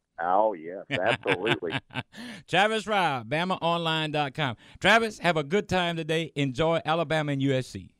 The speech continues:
Speaker 1: Thanks, Deke. Appreciate it.
Speaker 2: All right, big ones continue, including one Labor Day night.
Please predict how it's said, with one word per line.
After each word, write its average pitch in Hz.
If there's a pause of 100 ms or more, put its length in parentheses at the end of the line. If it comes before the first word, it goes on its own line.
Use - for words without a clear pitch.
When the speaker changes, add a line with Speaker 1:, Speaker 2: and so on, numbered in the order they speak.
(680)
Speaker 1:
Thanks, 123
Deke. 113
Appreciate 104
it. 95 (100)
Speaker 2:
All 135
right, 160
big 175
ones 185
continue, 185
including 196
one 190
Labor 160
Day 175
night. 180